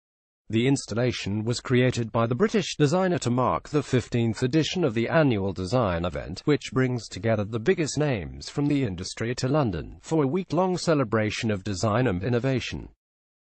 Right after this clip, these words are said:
British designer Ross Lovegrove, inspired by the Devonshire hunting tapestries at the V A, created Transmission, a spectacular twenty-one metre long fluid and freestanding three-dimensional tapestry, which is made entirely from Alcantara, the renowned Italian material.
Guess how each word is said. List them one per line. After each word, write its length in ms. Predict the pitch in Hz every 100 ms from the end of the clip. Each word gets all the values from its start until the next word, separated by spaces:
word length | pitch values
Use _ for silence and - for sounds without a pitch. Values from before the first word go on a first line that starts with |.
| _
British 400 | 165 180 202 -
designer 440 | 131 123 139 127 127
Ross 280 | 143 113
Lovegrove, 640 | 135 139 - 120 87 67 -
inspired 500 | 156 147 - 143 120
by 140 | 101 92
the 100 | 92
Devonshire 540 | 123 127 135 127 135
hunting 480 | 127 160 127 95 104
tapestries 720 | - 131 - 95 - 87 95
at 120 | 110 98
the 60 |
V 180 | 92 110
A, 260 | 90 73 78
created 480 | - 135 135 151 127
Transmission, 640 | - 98 90 95 87 139 -
a 60 | 117
spectacular 800 | - 135 - - 127 - 123 104
twenty-one 600 | - 165 147 127 120 117
metre 300 | 120 113 120
long 240 | 117 113
fluid 460 | 107 - 208 127 110
and 100 | 120
freestanding 720 | - 160 139 - 190 127 120
three-dimensional 1040 | 113 - 190 123 123 127 156 143 - 95 87
tapestry, 640 | - 165 120 - - 76 -
which 260 | 147 -
is 100 | 127
made 240 | 123 123 107
entirely 520 | 104 117 120 101 82
from 240 | - 85
Alcantara, 960 | - 95 - 123 135 - 92 78 76 -
the 100 | 120
renowned 360 | 110 123 139 110
Italian 500 | - 151 135 131 117
material. 640 | 110 156 143 127 85 64